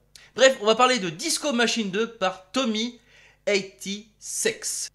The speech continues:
Ce qu'il faut savoir, c'est que cet album est donc composé de quatre pistes. Il y a donc la première, c'est Another Day. La deuxième piste, c'est Looking for Love. La troisième piste, Sensual Dance. Et enfin la quatrième piste, La Fièvre, entre parenthèses, Disco Machine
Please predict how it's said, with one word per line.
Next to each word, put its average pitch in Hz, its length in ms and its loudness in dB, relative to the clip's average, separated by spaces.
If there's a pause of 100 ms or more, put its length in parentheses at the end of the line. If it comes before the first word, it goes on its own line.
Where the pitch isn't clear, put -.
(120)
Ce - 80 -20
qu'il 214 80 -8
faut 226 60 -6
savoir, 320 140 -4
c'est - 60 -8
que 240 60 -6
cet - 20 -2
album 277 160 2
est 262 60 0
donc 233 100 0
composé 233 240 -4
de 233 220 -4
quatre 269 360 2
pistes. 226 280 -6
Il - 20 -6
y 202 60 2
a - 20 0
donc 165 240 -6
la 175 80 -6
première, 190 260 -6
c'est - 240 -10
Another 156 420 -2
Day. 247 280 4 (400)
La 190 80 -2
deuxième 247 160 2
piste, 247 240 -2
c'est 175 80 -2
Looking 254 420 -2
for 180 300 -4
Love. 170 260 2 (400)
La 175 60 -4
troisième 226 240 -2
piste, 226 300 -6 (200)
Sensual 247 540 0
Dance. 190 460 0 (160)
Et 196 40 4
enfin 226 140 2
la 208 80 6
quatrième 220 340 0
piste, 190 260 -14 (100)
La 202 100 4
Fièvre, 185 240 -2 (220)
entre 190 160 -2
parenthèses, 151 480 -4 (180)
Disco 165 380 -4
Machine 143 480 -4